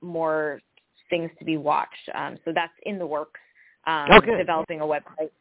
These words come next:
Speaker 1: for All the Line. Um, so that, that could be a thing where people can watch things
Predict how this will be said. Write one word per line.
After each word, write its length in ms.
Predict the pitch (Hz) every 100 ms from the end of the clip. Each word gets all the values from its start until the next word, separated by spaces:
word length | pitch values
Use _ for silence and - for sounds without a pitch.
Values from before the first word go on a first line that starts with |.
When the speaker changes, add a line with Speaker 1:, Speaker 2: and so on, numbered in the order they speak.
| _ -
Speaker 1:
for 440 | 196 185 175 170
All 220 | - 160
the 80 | 156
Line. 460 | 156 147 143 139 151 - _ -
Um, 200 | 151 151 151
so 60 | 165
that, 160 | 147 -
that 160 | 151 -
could 140 | 160
be 160 | 156 143
a 40 |
thing 180 | - 139
where 100 | 135
people 200 | - 135
can 140 | 143
watch 160 | 117 - -
things 180 | - 151